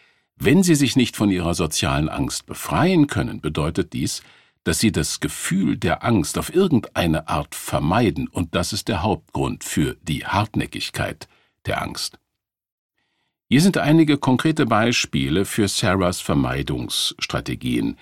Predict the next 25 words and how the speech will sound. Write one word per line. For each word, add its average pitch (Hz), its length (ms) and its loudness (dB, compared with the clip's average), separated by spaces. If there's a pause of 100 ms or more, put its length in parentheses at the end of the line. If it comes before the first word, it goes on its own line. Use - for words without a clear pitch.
(640)
Übrigens, 98 500 2
einen 85 380 2
leeren 95 500 2
Vordruck 104 680 0
zum 73 160 -2
Ausfüllen 95 720 0
finden 92 360 0
Sie 82 160 0
im 87 180 0
mitgelieferten 82 720 0
Zusatz-P - 960 -2
D - 120 -4
F. - 340 -14 (1200)
Die 98 60 2
Vermeidungsstrategie 147 1040 2 (220)
und - 280 2
die 113 80 4
Häufigkeit 95 840 0
der 82 100 -2
Anwendung. - 680 -6 (680)
Übermäßige 139 680 4
Vorbereitung 120 680 2
auf 107 160 -2
einen 92 160 0
Vortrag? - 580 -6